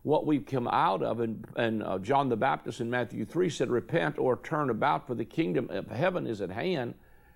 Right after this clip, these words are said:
The Greek word for repentance there means to change the way you think, to shift or to turn about or to change one's bent. And so if you turn from law and you turn from legalism, that's only half the equation.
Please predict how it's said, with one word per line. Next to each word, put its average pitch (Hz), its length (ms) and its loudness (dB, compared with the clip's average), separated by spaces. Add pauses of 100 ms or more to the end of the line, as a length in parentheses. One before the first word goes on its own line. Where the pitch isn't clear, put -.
The 113 80 -8
Greek 147 240 2
word 147 160 4
for 123 140 2
repentance 139 560 0
there 123 180 2
means 135 360 0
to 120 120 -2
change 151 380 0
the 127 120 2
way 131 160 4
you 120 240 2
think, 196 440 0 (400)
to 147 100 0
shift 156 440 2
or 135 60 -2
to 123 120 -6
turn 165 260 0
about 143 260 2
or 127 100 2
to 123 120 -4
change 151 400 0
one's 135 500 0
bent. 123 600 -2 (880)
And 127 120 0
so 147 200 6
if 151 180 2
you 170 140 2
turn 175 320 0
from 196 340 2
law 170 400 6
and 156 100 2
you 160 120 2
turn 156 280 0
from 165 280 0
legalism, 139 800 0 (760)
that's 170 240 0
only 156 280 0
half 170 420 -2
the 160 120 -2
equation. 156 760 -2